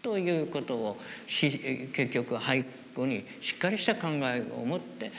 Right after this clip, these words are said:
それを広げていく。だから大事なことは、お金を、う、譲ることが目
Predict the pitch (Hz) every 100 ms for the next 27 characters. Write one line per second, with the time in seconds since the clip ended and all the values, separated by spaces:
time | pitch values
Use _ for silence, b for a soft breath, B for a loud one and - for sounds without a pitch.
0 | B - 262 311 - 160 123 107 - 95
1 | 117 165 170 165 202 214 208 190 - 165
2 | 147 B B B - 147 196 185 180 180
3 | 170 175 B - 139 120 139 165 226 302
4 | 254 220 165 165 151